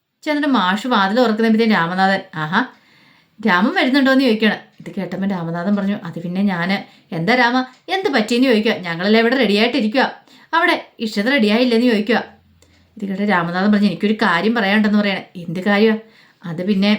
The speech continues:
ഇഷിതേനെ കാണാനില്ലെന്ന് പറയാണ്. ഏ,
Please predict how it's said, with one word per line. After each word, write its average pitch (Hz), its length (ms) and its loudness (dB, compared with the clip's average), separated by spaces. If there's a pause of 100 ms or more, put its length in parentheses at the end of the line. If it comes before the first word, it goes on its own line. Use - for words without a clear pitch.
(1400)
ഇഷിതേനെ 202 380 -2 (100)
കാണാനില്ലെന്ന് 214 540 2
പറയാണ്. 202 260 -2 (220)
ഏ, - 20 -4